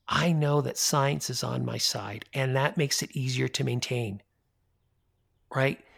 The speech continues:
The key thing from my perspective is find something, I said this at the front end, three criteria. Find something you can do for the rest of your life.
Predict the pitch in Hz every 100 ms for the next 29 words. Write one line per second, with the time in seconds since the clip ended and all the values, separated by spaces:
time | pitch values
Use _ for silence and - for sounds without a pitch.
0 | _ 143 - - 226 - 220 220 214 170
1 | 156 165 180 185 - 170 160 202 151 135
2 | - 160 180 208 - 170 - 160 131 -
3 | 160 151 160 143 - 143 123 110 - -
4 | 190 196 - _ _ _ _ - 151 -
5 | 147 120 - 139 175 208 185 180 190 180
6 | - 151 151 - 139 131 - 135 120 113